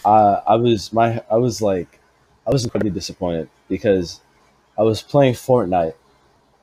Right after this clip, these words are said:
with, with Mackenzie and her cousin. And so Mackenzie's not in the party yet, so it's just me and her cousin.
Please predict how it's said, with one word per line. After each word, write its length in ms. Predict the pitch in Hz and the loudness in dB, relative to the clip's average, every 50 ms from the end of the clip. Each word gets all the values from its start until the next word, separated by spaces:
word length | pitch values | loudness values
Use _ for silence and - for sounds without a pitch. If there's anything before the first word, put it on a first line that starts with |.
| _ _ _ _ _ _ _ _ _ - | _ _ _ _ _ _ _ _ _ -2
with, 400 | 101 98 98 - - - _ _ _ _ _ _ _ _ - | -2 -2 -2 -2 -6 -14 _ _ _ _ _ _ _ _ -8
with 200 | 104 104 - - | -8 -6 -6 -8
Mackenzie 680 | 104 - - 123 120 127 123 123 135 135 131 127 123 - _ _ _ _ _ _ _ - | -10 -4 -2 0 0 0 0 0 -2 -2 -2 -4 -6 -12 _ _ _ _ _ _ _ -8
and 160 | 110 104 101 | -6 -4 0
her 160 | 101 98 92 | 0 0 0
cousin. 540 | - - - 107 104 90 87 85 80 78 80 - _ _ _ _ _ _ _ _ _ _ _ _ _ _ _ _ | -2 -2 -2 -2 -2 -2 -4 -8 -10 -10 -14 -20 _ _ _ _ _ _ _ _ _ _ _ _ _ _ _ _
And 160 | 117 120 117 | -6 -4 0
so 100 | 104 135 123 - - - | 2 2 2 0 -2 -8
Mackenzie's 520 | 110 113 - 143 143 147 156 165 147 123 | -10 -4 -2 0 0 0 0 -2 -2 -2
not 180 | 131 127 120 110 | -2 -2 -2 -2
in 100 | 107 110 | -2 -4
the 80 | 104 | -6
party 300 | 95 - 107 101 92 92 | -4 -2 -2 -2 0 -2
yet, 240 | 87 82 82 82 80 - | -2 -4 -6 -6 -8 -12
so 220 | - - - 104 | -12 -4 -2 -2
it's 100 | 101 101 | -2 -2
just 180 | - 113 101 - | -4 -8 -8 -4
me 120 | 104 101 | -4 -2
and 80 | 101 98 | -2 -2
her 80 | 101 92 | -4 -4
cousin. 460 | - 101 98 95 87 90 87 87 | -4 -4 -4 -2 -4 -6 -8 -10